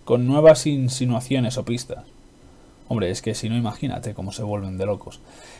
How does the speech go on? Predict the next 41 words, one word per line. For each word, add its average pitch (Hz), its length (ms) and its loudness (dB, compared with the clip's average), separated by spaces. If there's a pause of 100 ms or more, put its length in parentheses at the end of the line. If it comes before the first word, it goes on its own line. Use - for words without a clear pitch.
Esperaba 170 380 12
poder 180 260 10
librar 165 300 10
al 156 120 12
mundo 165 280 8
de 151 80 12
aquel 165 240 8
horror 156 260 8
sin 139 300 0
que 131 120 2
nadie 156 240 4
se 165 120 0
enterase 143 500 4
de 143 100 2
la 131 80 4
amenaza 127 480 2
que 127 120 -2
se 123 140 -4
cernía 147 420 2
sobre 160 260 4
la 131 100 4
humanidad 110 440 -2 (180)
entera. 127 460 2 (960)
A 123 80 -2
medida 156 320 10
que 180 80 10
la 170 60 12
oscuridad 131 440 4
fue 143 220 2
haciéndose 113 420 -2
más 110 220 -4
densa, 131 420 -2 (400)
los 117 140 0
vecinos 156 380 4
de 147 100 6
Dunwich 165 540 2
comenzaron 135 640 2
a 139 80 0
dispersarse 135 720 2
y 123 160 2
empre-, 113 240 -6